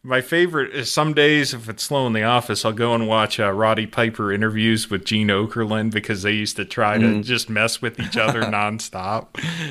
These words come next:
Speaker 1: And it was <laughs> some of the stuff they came up with is just incredible.
Speaker 2: No, yeah, there's
Speaker 1: Like, you, and they're so scripted now, you can't have those moments.
Speaker 2: That's what, yeah, they're so, uh,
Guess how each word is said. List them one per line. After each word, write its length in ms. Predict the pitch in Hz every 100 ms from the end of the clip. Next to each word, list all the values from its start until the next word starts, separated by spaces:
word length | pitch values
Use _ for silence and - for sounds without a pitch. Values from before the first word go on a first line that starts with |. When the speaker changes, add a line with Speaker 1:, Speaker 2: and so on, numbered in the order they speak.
| 127
Speaker 1:
And 120 | 151
it 880 | 151 151 143 170 - 190 185 208 190 -
was 240 | 185 -
<laughs> 0 |
some 220 | - 170
of 60 | 165
the 100 | 143
stuff 340 | - 151 131
they 120 | - 117
came 320 | - 117 107
up 260 | 107 -
with 260 | 104 104 -
is 280 | 95 98 107
just 360 | - 101 -
incredible. 600 | 87 87 - 95 95 90 92
Speaker 2:
No, 420 | 107 101 98 92
yeah, 220 | 92 90 87
there's 120 | 104
Speaker 1:
Like, 280 | 156 139 151
you, 120 | 165 160
and 240 | 139 135
they're 160 | 127 123
so 260 | - 143
scripted 520 | 120 - 120 113 107
now, 220 | 95 98 92
you 200 | 95 95
can't 300 | - 90 87
have 300 | 90 90 82
those 260 | 85 82
moments. 480 | 92 87 87 92 - - - -
Speaker 2:
That's 200 | - 208
what, 120 | - 143
yeah, 280 | 131 107
they're 140 | 120 151
so, 380 | - 170 160 -
uh, 440 | 113 101 92